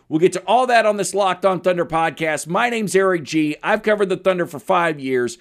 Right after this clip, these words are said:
I work for thirteen forty The Game in Oklahoma City, Oklahoma, and News Radio one thousand K T O K. If you're not familiar with the Maven Network, get familiar with it. It is a great network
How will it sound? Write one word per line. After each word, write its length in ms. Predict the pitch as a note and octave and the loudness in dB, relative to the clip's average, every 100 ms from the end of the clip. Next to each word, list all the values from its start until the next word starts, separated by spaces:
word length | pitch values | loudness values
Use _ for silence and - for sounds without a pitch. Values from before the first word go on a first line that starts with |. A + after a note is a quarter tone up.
| _ _ | _ _
I 60 | - | 0
work 200 | C#3+ D3+ | 2 2
for 100 | - | -2
thirteen 500 | B2 G#3+ A3+ F#3+ F#3+ | -2 0 0 -2 -2
forty 280 | - F#3 E3+ | 2 2 2
The 100 | D3+ | 0
Game 320 | D3+ E3 E3 | -4 -4 -2
in 80 | D3+ | 0
Oklahoma 380 | D#3 D#3 D#3+ E3 | -2 -2 -4 -4
City, 340 | - E3 D3 | -4 -4 -4
Oklahoma, 540 | D3 D3 B2+ C#3 C#3 B2 | -4 -2 -2 -2 -4 -6
and 220 | D3+ G3 G3+ | -2 0 0
News 200 | G3 D3 | -2 0
Radio 360 | E3+ D3+ C#3+ | -2 -2 -2
one 320 | C#3+ D#3+ F#3+ | 0 0 0
thousand 460 | F3 D#3+ D3 C#3 C3+ | 0 0 0 -2 -6
K 180 | D3 C#3+ | -6 -8
T 240 | C3 C#3 | -6 -4
O 80 | A#2+ | -4
K. 400 | - B2+ A#2 G#2+ - - _ | -2 -4 -2 -6 -10 -20 _
If 160 | F3 E3 | -2 0
you're 140 | F#3+ | 2
not 360 | F#3+ G3 A#3+ C#4 | 0 0 0 -2
familiar 480 | - A#3 A#3 A#3+ A3 | -4 -2 -2 -2 0
with 200 | G#3+ G#3 | 0 2
the 80 | F#3+ | 2
Maven 400 | G3 G#3 G3+ G3+ | 0 0 0 4
Network, 640 | G3+ G3 G3+ F#3 D3+ G#2+ | 4 6 4 4 0 -2
get 280 | E3 A3+ A3+ | 6 6 4
familiar 680 | - G3+ F#3+ G3 G3+ F#3 | -2 0 2 4 4 2
with 220 | D#3+ D3+ B2 | 0 0 -2
it. 140 | A2+ | -4
It 140 | D3 D#3+ | -4 -4
is 320 | E3 F3+ - - | 2 2 0 -4
a 160 | E3+ E3 | -4 -4
great 600 | C3+ D#3+ F3 G#3 G#3 F3 | -2 2 4 4 2 0
network 680 | F3 E3 F3+ D#3 D3 - | 0 2 2 2 2 -6